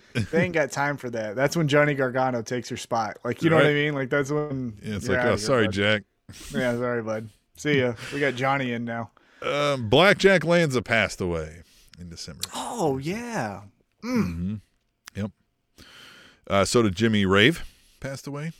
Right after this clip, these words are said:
Speaker 1: That one was a little bit more tragic because of how young he was and
Speaker 2: Well,
Speaker 1: the
Speaker 2: it was a,
Speaker 1: surgery
Speaker 2: like, a developing
Speaker 1: complications.
Speaker 2: story over the time.
Speaker 1: Yeah,
Speaker 2: Yeah, and he had
Speaker 1: yeah.
Speaker 2: struggles, and, yeah, it was rough.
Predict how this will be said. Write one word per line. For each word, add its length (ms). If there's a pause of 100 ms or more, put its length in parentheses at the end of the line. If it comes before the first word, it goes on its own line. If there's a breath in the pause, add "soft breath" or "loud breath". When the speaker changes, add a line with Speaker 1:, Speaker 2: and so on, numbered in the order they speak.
(1000 loud breath)
Speaker 1:
That 260
one 320
was 480
a 60
little 380
bit 140
more 220
tragic 680
because 280
of 60
how 140
young 380
he 140
was 500
and 260
Speaker 2:
Well, 20
Speaker 1:
the 60
Speaker 2:
it 20
was 80
a, 40
Speaker 1:
surgery 440
Speaker 2:
like, 100
a 100
developing 160
Speaker 1:
complications. 640
Speaker 2:
story 300
over 240
the 80
time. 100
Speaker 1:
Yeah, 240
Speaker 2:
Yeah, 60
and 120
he 80
had 140
Speaker 1:
yeah. 140
Speaker 2:
struggles, 420
and, 180
yeah, 180
it 20
was 260
rough. 320